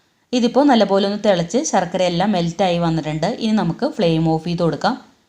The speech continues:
എന്നിട്ട് ഇതൊന്ന് ചൂടാറാനായിട്ട് വെക്കണം. ഇനി ഒരു മിക്സിയുടെ ജാർ എടുത്തിട്ട് അതിലേക്ക്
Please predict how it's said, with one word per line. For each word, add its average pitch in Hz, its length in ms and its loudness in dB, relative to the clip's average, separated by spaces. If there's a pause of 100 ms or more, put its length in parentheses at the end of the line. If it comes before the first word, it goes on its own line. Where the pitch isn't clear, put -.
(300)
എന്നിട്ട് 208 360 4
ഇതൊന്ന് 196 320 0
ചൂടാറാനായിട്ട് 170 840 2
വെക്കണം. 147 340 -4 (1300)
ഇനി 240 140 2
ഒരു 254 120 4
മിക്സിയുടെ 214 460 -2
ജാർ 185 280 0
എടുത്തിട്ട് 170 360 -2 (160)
അതിലേക്ക് 165 420 0